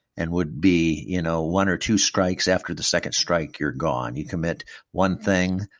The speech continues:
uh, you get a warning unless it's a murder. If it's a murder, then out you go. If you murder American citizen and you're over here on a green card, then out you go. We'll get, kick your ass the fuck out of here. We don't need you.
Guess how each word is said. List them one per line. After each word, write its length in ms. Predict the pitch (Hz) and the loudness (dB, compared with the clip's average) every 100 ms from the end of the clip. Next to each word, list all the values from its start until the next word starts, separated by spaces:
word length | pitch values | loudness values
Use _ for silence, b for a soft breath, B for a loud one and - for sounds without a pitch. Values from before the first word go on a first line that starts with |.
| - | -4
uh, 220 | 73 65 | -2 0
you 100 | 65 | 0
get 140 | 82 80 | 0 0
a 40 | |
warning 520 | 78 90 101 98 95 | 2 4 4 4 2
unless 320 | 85 82 78 92 | 0 0 0 0
it's 160 | - | -2
a 20 | |
murder. 500 | 76 85 101 98 101 - | 0 4 4 4 2 -2
If 140 | 80 | -6
it's 160 | 71 - | -6 -4
a 40 | |
murder, 440 | 73 82 95 95 90 | -2 2 2 2 0
then 160 | 78 71 | -2 -4
out 220 | 87 82 | -2 -2
you 120 | 85 78 | -2 -2
go. 220 | 85 87 | 2 0
If 100 | 87 | 0
you 80 | 78 | -2
murder 340 | 78 92 92 | 2 4 4
American 460 | 82 85 90 87 - | 2 2 2 0 -2
citizen 480 | - 104 95 - | 0 2 2 0
and 80 | 101 - B B | -2 -8 B B
you're 160 | 78 78 | -6 -2
over 160 | 80 | -2
here 180 | 80 82 | -2 -2
on 120 | 80 | 0
a 40 | 73 | -2
green 300 | 71 90 95 | 0 0 0
card, 320 | - 92 98 | 2 2 2
then 120 | 113 | 2
out 200 | 123 147 | 2 2
you 100 | 139 | 0
go. 240 | 151 170 131 | 2 2 2
We'll 180 | 110 127 | 0 0
get, 200 | 123 - - - - | -2 -4 -12 -16 -2
kick 240 | 143 135 | -2 0
your 120 | 120 | 2
ass 220 | 113 107 | 2 2
the 100 | - | 0
fuck 280 | - - 92 | 0 0 0
out 180 | 85 78 | 0 -2
of 80 | - | -4
here. 160 | 71 | -6
We 160 | 67 95 | 0 2
don't 220 | 101 85 | 2 0
need 220 | 78 65 | -6 -10
you. 160 | - - | -12 -20